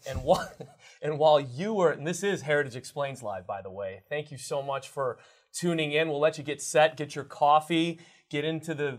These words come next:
the swing of things here as we do this.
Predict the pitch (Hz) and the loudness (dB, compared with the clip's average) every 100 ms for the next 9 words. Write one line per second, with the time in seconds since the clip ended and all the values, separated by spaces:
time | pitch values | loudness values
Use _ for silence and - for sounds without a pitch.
0 | 123 127 123 - 147 165 165 151 - 156 | -10 -12 -10 -8 -4 0 0 -2 -2 -2
1 | 156 151 156 156 143 135 131 123 139 151 | -2 -6 -4 -4 -4 -6 -10 -8 -6 0
2 | 170 175 - | 0 0 -8